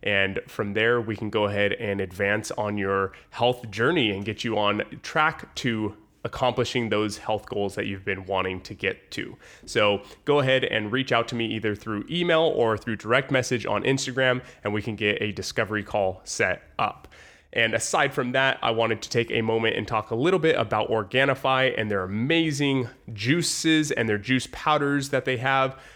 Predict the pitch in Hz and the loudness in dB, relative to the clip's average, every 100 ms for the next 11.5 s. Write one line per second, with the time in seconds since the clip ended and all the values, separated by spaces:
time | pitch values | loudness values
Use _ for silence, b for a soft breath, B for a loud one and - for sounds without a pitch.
0 | B 117 131 - 123 117 117 B B B | B 2 2 4 4 4 2 B B B
1 | B _ 185 190 147 135 135 120 - - | B _ 0 2 2 0 4 2 0 0
2 | 117 104 104 104 107 120 - 131 120 131 | 2 2 2 0 -2 -4 -2 0 0 0
3 | 117 113 110 98 - 107 104 - 117 110 | 2 4 2 2 2 2 2 0 -2 -2
4 | - 139 143 131 123 113 120 117 123 117 | -4 0 2 2 2 2 0 -2 0 0
5 | 113 98 - - _ _ _ _ - - | 0 -2 -8 -20 _ _ _ _ -4 0
6 | 131 131 123 120 120 104 - 147 143 143 | 2 4 4 4 2 0 0 0 2 2
7 | 127 127 110 101 107 156 156 143 - 113 | 2 2 0 -2 -2 0 0 0 -2 -2
8 | - - 156 156 - B B 117 120 117 | -2 -2 0 0 -4 B B 0 2 4
9 | 113 110 120 120 117 - 117 104 - 127 | 2 2 2 0 -2 0 2 2 2 0
10 | 123 120 110 - 131 123 117 127 117 107 | 0 0 -2 0 0 0 -2 -2 -2 -4
11 | 98 117 123 123 120 | -2 0 2 2 0